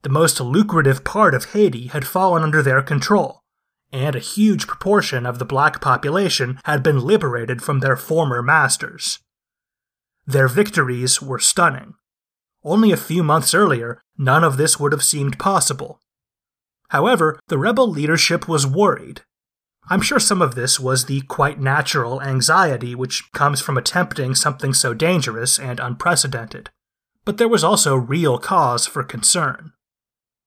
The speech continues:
There were good reasons the rebellion had been planned as a simultaneous event all over the island. The rebels knew that if the free colonists were left a single foothold, they would fight ferociously to regain control over the colony.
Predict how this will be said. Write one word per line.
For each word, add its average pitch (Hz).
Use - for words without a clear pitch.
There 175
were 240
good 202
reasons 139
the 135
rebellion 127
had 131
been 113
planned 139
as 127
a 131
simultaneous 135
event 139
all 139
over 123
the 123
island. 147
The 156
rebels 208
knew 139
that 147
if 139
the -
free 208
colonists 165
were 131
left 147
a 139
single 196
foothold, -
they 143
would 202
fight 160
ferociously 135
to 131
regain 143
control 131
over 127
the 127
colony. 127